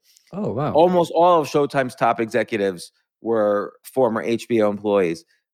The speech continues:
Speaker 2: Right now, the C E O of Starz was the former C E O of H B O. And you see that in a lot of industries, like, like PayPal. They always refer to the PayPal mafia. A lot of ex-employees of PayPal ended up running companies like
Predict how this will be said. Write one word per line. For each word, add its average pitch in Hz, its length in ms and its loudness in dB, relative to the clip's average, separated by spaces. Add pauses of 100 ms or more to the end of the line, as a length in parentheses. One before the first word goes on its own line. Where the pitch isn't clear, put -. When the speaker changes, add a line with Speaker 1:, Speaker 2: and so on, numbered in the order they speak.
Speaker 2:
Right 143 260 2
now, 117 540 0 (340)
the 117 260 -2
C 143 360 0
E 135 60 6
O 135 140 6
of 127 100 2
Starz 131 420 2
was 110 140 -6
the 117 80 -4
former 117 560 -2
C 120 380 -4
E 113 40 4
O 110 340 4
of 104 360 2 (380)
H 107 240 -2
B 113 180 0
O. 85 180 -2 (540)
And 180 220 2
you 202 80 0
see 233 180 -4
that 233 120 6
in 175 80 0
a 160 60 2
lot 147 180 4
of 127 60 -2
industries, 101 400 -6
like, 120 160 0 (260)
like 120 240 0
PayPal. 135 540 2
They 117 100 2
always 139 240 4
refer 131 200 0
to 120 80 2
the 110 80 0
PayPal 117 480 2
mafia. 107 500 -2 (280)
A 104 60 0
lot 139 200 4
of 135 140 -6
ex-employees 123 680 0
of 113 200 -2 (320)
PayPal 113 560 2 (460)
ended 135 260 0
up 117 100 -2
running 131 260 2
companies 123 440 -2
like 120 200 2